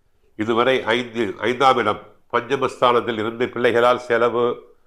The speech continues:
மன உளைச்சலை கொடுத்தவர் ஆறாம் இடத்துக்கு செல்வது மிக அற்புதமான பொற்காலம்.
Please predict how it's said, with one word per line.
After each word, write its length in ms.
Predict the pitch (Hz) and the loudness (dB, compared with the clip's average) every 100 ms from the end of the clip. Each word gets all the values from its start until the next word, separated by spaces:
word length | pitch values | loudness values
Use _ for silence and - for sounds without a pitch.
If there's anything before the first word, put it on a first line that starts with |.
| _ _ _ | _ _ _
மன 260 | 104 117 127 | 2 4 4
உளைச்சலை 640 | 110 117 131 135 123 107 | 2 0 0 0 0 0
கொடுத்தவர் 560 | 120 117 123 123 131 - | -2 2 4 4 2 0
ஆறாம் 540 | 107 120 131 135 127 | 2 4 4 2 2
இடத்துக்கு 360 | 120 107 113 104 | -2 -4 -6 -6
செல்வது 500 | 120 117 117 117 131 | -4 -2 -2 -4 -6
மிக 340 | 101 113 131 | -4 -2 0
அற்புதமான 760 | 110 117 - 127 120 120 120 123 | 0 -2 -2 0 2 2 2 2
பொற்காலம். 800 | 123 120 113 123 117 107 101 - | 0 0 2 4 4 4 0 -6